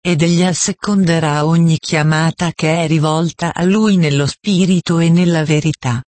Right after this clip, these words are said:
Ma coloro che nemmeno allora non vogliono ancora riconoscerlo, sperimenteranno in breve lo stesso, ma poi soltanto per il loro giudizio.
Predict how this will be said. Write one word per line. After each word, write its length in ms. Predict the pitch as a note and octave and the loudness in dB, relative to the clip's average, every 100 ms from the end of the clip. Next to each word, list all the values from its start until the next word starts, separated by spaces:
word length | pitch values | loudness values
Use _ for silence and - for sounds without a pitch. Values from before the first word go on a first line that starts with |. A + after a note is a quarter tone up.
| _ _ _ _ _ _ - | _ _ _ _ _ _ -4
Ma 140 | F#3 - | -4 -2
coloro 560 | E3+ D3+ E3 F#3+ F3 | -2 0 2 2 0
che 160 | C#3+ C#3+ | -2 0
nemmeno 640 | C#3 C#3 D3 F#3+ F#3 F3+ | 2 2 4 2 2 2
allora 520 | D#3+ F3 E3 D#3+ F#3+ | 2 0 0 0 2
non 240 | F#3 G3 F#3+ | 2 2 2
vogliono 580 | E3 E3+ D#3 D3+ C#3+ C#3+ | 2 0 0 2 2 2
ancora 580 | C#3+ - D#3+ F3+ E3 | 0 0 0 0 0
riconoscerlo, 1040 | D3+ F3+ - E3+ C#3+ B2+ - C3+ C3 C#3 - _ _ _ | 0 -2 0 0 0 0 -2 -2 0 -2 -4 _ _ _
sperimenteranno 1160 | - - F3+ D#3+ D#3+ E3+ E3+ F#3+ F#3 D3+ D3+ D3 | -10 -6 -4 0 2 2 0 -2 0 0 2 2
in 180 | D3 | 0
breve 460 | D3 D#3 C3 A#2+ D3+ | 0 0 0 0 0
lo 180 | D3+ D3 | 0 -2
stesso, 680 | - - D#3 C#3 - C3 A#2 _ _ - E3 | -6 -4 -2 -2 -2 -4 -6 _ _ -4 -2
ma 140 | D#3+ | -2
poi 300 | - D#3 D#3+ | 0 -2 0
soltanto 840 | - D#3 C3+ D3+ D3 C#3+ C3+ C3+ - | -2 -4 -4 -2 0 0 0 -4 -6
per 160 | F3+ E3 | -4 -2
il 160 | E3 | 0
loro 320 | E3+ F3 F#3 | 0 0 0
giudizio. 840 | D#3+ D3+ C#3+ D#3 - - C#3 B2 | 0 0 0 0 -2 -6 -4 -2